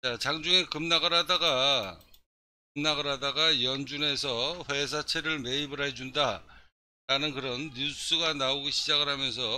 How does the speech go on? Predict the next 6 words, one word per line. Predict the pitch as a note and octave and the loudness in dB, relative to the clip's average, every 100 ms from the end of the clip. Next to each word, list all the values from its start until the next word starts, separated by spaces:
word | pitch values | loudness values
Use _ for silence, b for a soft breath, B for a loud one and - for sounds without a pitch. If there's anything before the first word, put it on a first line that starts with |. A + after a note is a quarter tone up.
| C3+ | -2
어제 | B2 B2+ C#3+ | -4 0 0
급반등이 | - B2+ - F3 F3+ F3 D#3+ | 0 -10 0 2 2 0 0
왔거든. | A#2 A2 - G#2 G2 A2 E2 D2 - _ _ _ _ _ _ | -2 -4 -6 -8 -6 -8 -8 -16 -20 _ _ _ _ _ _
그 | C#3+ C#3+ | -10 -6
뉴스하고 | A#2+ A#2 D3 D3+ B2 C#3 | -4 -2 2 2 2 -2
상관없이 | - D3+ D#3 E3+ B2+ - C3 E3+ C3+ | -4 -2 -2 0 0 2 6 6 6